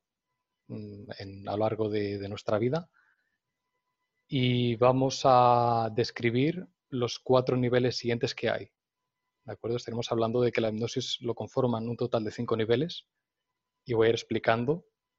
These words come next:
a partir de este ni-, primer nivel en el que la hipnosis quizás no sea tan patente, no se pueda, digamos, comprobar de una forma, eh, tan empírica y, y ver en cada nivel, pues, las partes principales y lo que, y lo que queremos conseguir en cada nivel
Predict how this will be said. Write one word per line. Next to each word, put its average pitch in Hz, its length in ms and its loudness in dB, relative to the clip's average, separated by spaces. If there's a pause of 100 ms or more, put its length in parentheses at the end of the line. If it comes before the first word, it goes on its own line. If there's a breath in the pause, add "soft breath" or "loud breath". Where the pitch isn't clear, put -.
(200)
a 120 120 -2
partir 117 340 2
de 120 100 0
este 123 200 -2
ni-, 120 200 -4
primer 123 420 0
nivel 120 400 2
en 113 120 -4
el 110 140 -4
que - 80 0
la 113 60 4
hipnosis 113 480 -2
quizás - 480 0
no 117 180 -4
sea 113 300 2
tan 113 240 -2
patente, 113 420 0
no 110 60 -6
se 110 140 -6
pueda, 113 380 2 (460 soft breath)
digamos, 113 260 0
comprobar 113 480 2
de 113 60 -2
una 113 140 0
forma, 113 680 0 (480)
eh, 110 240 0
tan 113 220 2
empírica 123 520 -2 (680)
y, 104 840 -4
y 110 40 -4
ver 110 180 2
en 110 100 0
cada 113 220 2
nivel, 110 360 2
pues, 110 200 -4
las 98 140 -10
partes 107 280 -4
principales 123 840 -2
y 117 40 0
lo 104 160 -2
que, 98 720 -6
y 113 140 -8
lo 104 160 -6
que 98 300 -8
queremos 110 640 -2
conseguir 107 420 -6
en 104 120 -6
cada 104 180 -4
nivel 104 340 -6